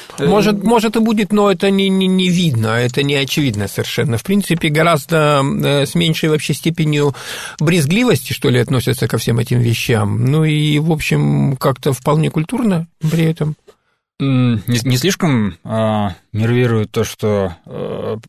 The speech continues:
Speaker 1: про это сортирные вещи говорим?
Speaker 2: Нет, вообще ни капельки. Че?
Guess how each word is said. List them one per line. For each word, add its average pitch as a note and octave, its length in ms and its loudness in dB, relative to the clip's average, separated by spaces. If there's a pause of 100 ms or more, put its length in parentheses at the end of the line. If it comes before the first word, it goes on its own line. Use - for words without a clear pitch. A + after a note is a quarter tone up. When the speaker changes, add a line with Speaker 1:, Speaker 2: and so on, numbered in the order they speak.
(120)
Speaker 1:
про G#2 420 -2
это G2 160 -2
сортирные G#2+ 540 -2
вещи G#2 260 -2
говорим? G2 440 -2 (120)
Speaker 2:
Нет, C#4+ 380 2
вообще G#3+ 240 -2
ни F3 100 0
капельки. C3+ 480 -4
Че? - 140 -4